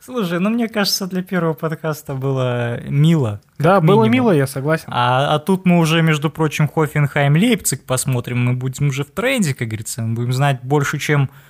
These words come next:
Speaker 1: Вот сколько ты игроков примерно знаешь из этих двух команд?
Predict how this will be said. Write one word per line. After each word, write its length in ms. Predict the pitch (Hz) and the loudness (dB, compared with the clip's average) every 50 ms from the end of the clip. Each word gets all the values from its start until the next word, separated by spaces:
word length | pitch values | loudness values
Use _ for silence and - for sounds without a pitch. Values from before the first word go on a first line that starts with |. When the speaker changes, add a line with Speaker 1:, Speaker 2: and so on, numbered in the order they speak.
| _ - | _ -4
Speaker 1:
Вот 120 | 170 185 - | -2 -2 0
сколько 300 | - 262 240 185 - 165 | 0 0 -2 -2 -2 -4
ты 260 | - - 151 139 135 | -4 -2 0 0 0
игроков 380 | 123 131 135 131 - 208 - | 0 0 -2 0 0 -2 -2
примерно 440 | - - 156 151 147 143 135 127 127 | 0 0 0 2 2 2 2 2 0
знаешь 340 | 120 123 147 143 135 - - | 0 0 0 0 0 -2 -4
из 80 | 123 120 | -6 -6
этих 220 | 117 - 123 110 | -8 -8 -10 -10
двух 140 | 107 117 - | -10 -10 -8
команд? 340 | - 127 117 110 104 98 | -4 -4 -2 -2 -2 -4